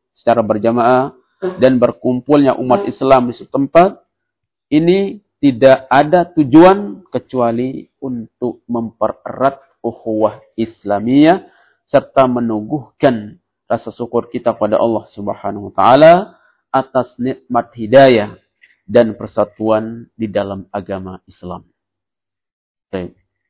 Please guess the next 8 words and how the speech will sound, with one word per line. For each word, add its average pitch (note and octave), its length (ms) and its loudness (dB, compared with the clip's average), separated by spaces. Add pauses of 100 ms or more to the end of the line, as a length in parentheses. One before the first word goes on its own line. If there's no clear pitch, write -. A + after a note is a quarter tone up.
(760)
Kemudian E3+ 400 0
di D#3+ 80 2
sini E3 240 2
Syekh C#3+ 160 -8
Shalih C3+ 160 -4
Fauzan D#3 320 0
mengatakan, D3+ 800 -2 (240)
"Wa G4+ 180 6